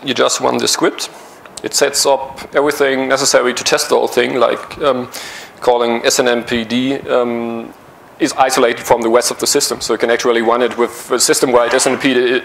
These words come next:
instance running. It even says, uh, at the top what the commands you have to run. And it dumps the current values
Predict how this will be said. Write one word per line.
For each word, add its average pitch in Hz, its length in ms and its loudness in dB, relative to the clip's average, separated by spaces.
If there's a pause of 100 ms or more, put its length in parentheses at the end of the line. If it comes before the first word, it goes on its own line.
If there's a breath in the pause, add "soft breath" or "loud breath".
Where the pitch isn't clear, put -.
instance 127 480 -2
running. 139 320 2 (1120 loud breath)
It 123 200 -4
even 143 200 2
says, - 680 0
uh, 131 320 2
at 135 120 0
the 131 60 0
top 131 260 2
what 127 260 0
the 123 80 -2
commands 123 400 0
you 120 80 2
have 113 140 -2
to - 100 -8
run. 160 260 2 (1600 loud breath)
And 127 100 -2
it 113 80 -2
dumps 120 260 0
the 120 120 -6
current 131 260 2
values 143 560 2